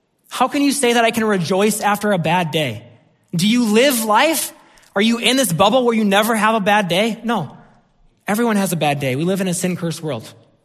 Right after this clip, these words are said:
But the Bible tells me to rejoice and be glad because God made today.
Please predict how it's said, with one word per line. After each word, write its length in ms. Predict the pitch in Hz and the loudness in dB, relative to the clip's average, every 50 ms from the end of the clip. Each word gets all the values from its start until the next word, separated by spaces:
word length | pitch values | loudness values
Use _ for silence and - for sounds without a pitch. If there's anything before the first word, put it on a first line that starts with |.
| _ _ _ _ _ _ _ _ _ _ _ | _ _ _ _ _ _ _ _ _ _ _
But 100 | - 202 | -6 -2
the 80 | 185 208 | 0 0
Bible 320 | 160 185 190 240 254 262 226 | 2 2 2 2 2 2 0
tells 220 | - 226 233 240 | 2 0 2 2
me 200 | 220 214 208 - - - - - - | 2 0 -2 -4 -6 -12 -20 -12 -4
to 100 | - 214 214 - | -2 -2 0 0
rejoice 680 | 196 196 190 160 160 202 190 226 247 240 - - - - - - _ _ _ - | 0 0 0 2 0 2 2 2 2 0 0 -4 -10 -12 -20 -20 _ _ _ -4
and 100 | 190 170 | 0 0
be 100 | 202 190 | 2 2
glad 360 | 147 170 180 190 202 220 220 | 2 2 2 2 2 2 2
because 260 | 202 - - 196 165 | 0 0 0 -2 -2
God 340 | 156 143 196 190 202 220 202 | 0 0 2 2 4 2 2
made 200 | 202 196 190 165 | 2 0 0 0
today. 420 | - 190 170 185 175 147 110 107 | -2 -2 0 0 0 -2 -4 -6